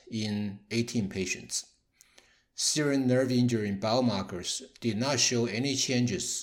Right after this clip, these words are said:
pre-ablation and immediately post-ablation and twenty-four hours after ablation. Pre-ablation and thirty-day post-ablation heart rate variability did not differ. Post-ablation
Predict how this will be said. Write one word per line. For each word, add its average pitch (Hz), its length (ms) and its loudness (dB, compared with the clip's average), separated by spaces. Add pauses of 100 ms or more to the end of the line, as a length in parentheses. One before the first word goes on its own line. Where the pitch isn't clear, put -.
(160)
pre-ablation 110 920 -2
and 107 300 -4
immediately 101 760 -4
post-ablation 98 1040 -4 (640)
and 123 260 0
twenty-four 117 480 -2
hours 87 300 -4
after 98 380 -6
ablation. 87 500 -8 (1200)
Pre-ablation 135 840 4
and 101 140 -2
thirty-day 123 600 0
post-ablation 107 1040 -4
heart 139 280 -4
rate 107 200 -2
variability 101 680 -4
did 92 240 -6
not 98 260 -6
differ. 95 300 -10 (1080)
Post-ablation 120 920 2